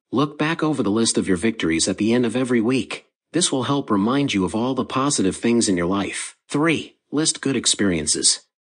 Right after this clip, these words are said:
Since the brain's natural tendency is to remember bad events, prepare a list of good experiences that have happened throughout your life.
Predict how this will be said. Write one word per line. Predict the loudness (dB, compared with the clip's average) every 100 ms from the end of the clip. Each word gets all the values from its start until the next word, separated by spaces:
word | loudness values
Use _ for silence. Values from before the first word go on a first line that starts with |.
| _ _
Since | -2 0 0
the | -2
brain's | 0 0 0 0
natural | 0 0 0 -2 -2
tendency | 0 2 2 0 -2
is | -2 -2
to | 0
remember | 0 2 0 0
bad | -2 0 0
events, | 0 -2 0 -2 -2 _ _
prepare | -4 0 0 2
a |
list | 2 0 0
of | -2 -2
good | -2 0
experiences | 0 0 2 2 2 0 -2
that | -2 -4
have | -4
happened | -4 -2 -2 0
throughout | 0 0 0
your | 0
life. | 0 -2 -4 -10 -12